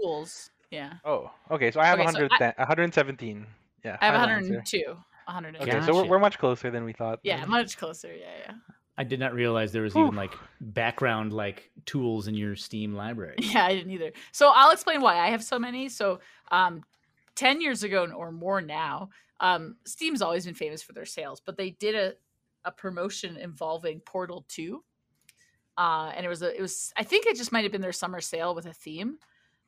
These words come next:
Speaker 1: Um, but one of the, the theme was that you had to buy a game that was, like, i-, in their list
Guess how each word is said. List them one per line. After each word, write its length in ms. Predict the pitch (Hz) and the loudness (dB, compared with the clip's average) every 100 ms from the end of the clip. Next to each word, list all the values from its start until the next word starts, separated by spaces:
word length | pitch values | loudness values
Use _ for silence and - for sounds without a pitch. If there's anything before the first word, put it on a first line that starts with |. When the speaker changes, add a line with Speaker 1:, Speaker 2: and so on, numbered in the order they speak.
| - | -2
Speaker 1:
Um, 380 | 175 165 165 - _ _ | 0 0 -6 -20 _ _
but 140 | 202 202 | -8 2
one 160 | 220 | 2
of 60 | 233 | 2
the, 60 | |
the 140 | 208 190 | -6 -12
theme 260 | - 254 | -6 -4
was 340 | 233 208 190 - | 0 0 -2 -6
that 240 | 175 170 - _ _ _ _ _ _ _ - _ | -8 -8 -12 _ _ _ _ _ _ _ -20 _
you 380 | - 196 233 - - | -6 -2 -2 -2 -10
had 200 | 202 240 | -2 -2
to 60 | 208 | -2
buy 280 | - 214 294 | 4 6 6
a 120 | 339 | 2
game 440 | 233 208 202 208 - _ _ _ | -4 -4 -4 -8 -10 _ _ _
that 140 | 202 175 | -4 -4
was, 140 | 170 | -4
like, 160 | 160 151 | -8 -12
i-, 140 | - - - | -18 -18 -14
in 220 | 180 165 | -12 -12
their 140 | 160 | -12
list 460 | 147 147 180 - | -10 -10 -10 -14